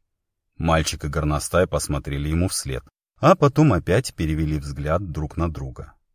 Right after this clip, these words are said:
«Я играю не очень сильно», — осторожно заметил горностай. «А ты, я вижу, способен иногда даже его побеждать. Скажи мне, что он за игрок?»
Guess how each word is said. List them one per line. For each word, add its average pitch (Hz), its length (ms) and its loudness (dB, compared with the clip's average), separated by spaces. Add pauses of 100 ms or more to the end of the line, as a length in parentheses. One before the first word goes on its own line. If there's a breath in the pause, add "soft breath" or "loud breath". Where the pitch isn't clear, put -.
(680)
«Я 87 460 4
играю 147 540 4
не 160 200 2
очень 104 420 -2
сильно», — 69 560 -4 (500)
осторожно 80 640 0
заметил 73 440 -4
горностай. 80 600 0 (680 soft breath)
«А 185 300 4
ты, 185 320 0
я - 20 0
вижу, 196 320 -2
способен 185 680 2
иногда 170 360 6
даже 156 260 4
его 170 320 0
побеждать. 127 680 -4 (540)
Скажи 180 380 0
мне, 73 340 0
что - 260 -6
он 139 140 6
за 92 140 0
игрок?» 127 360 -4